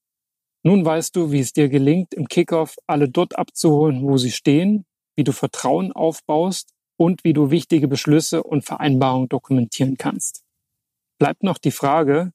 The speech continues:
wie geht es nach dem Kickoff weiter? Im Normalfall habt ihr im Kickoff die nächsten Schritte und Aktivitäten vereinbart. Dann würde ich also sagen,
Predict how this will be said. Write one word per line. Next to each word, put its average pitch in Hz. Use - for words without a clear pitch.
wie 147
geht 151
es 180
nach 127
dem 147
Kickoff -
weiter? 135
Im 147
Normalfall 165
habt -
ihr 165
im 147
Kickoff 175
die 151
nächsten 151
Schritte 165
und 165
Aktivitäten 147
vereinbart. 143
Dann 151
würde 165
ich 165
also 180
sagen, 190